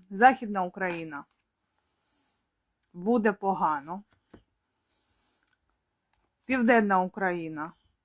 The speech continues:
Також важко. Північна Україна. Важко.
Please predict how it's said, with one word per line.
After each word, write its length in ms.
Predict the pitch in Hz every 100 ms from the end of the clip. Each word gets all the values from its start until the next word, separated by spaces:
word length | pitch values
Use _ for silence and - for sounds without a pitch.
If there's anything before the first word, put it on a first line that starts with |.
| _ _
Також 480 | 247 247 233 208 -
важко. 580 | 196 185 - - 196 202 _ _ _ _ - _ -
Північна 680 | 254 262 254 226 226 208
Україна. 720 | 208 196 208 196 190 180 160 170 _ _ _
Важко. 680 | 175 180 170 - - 233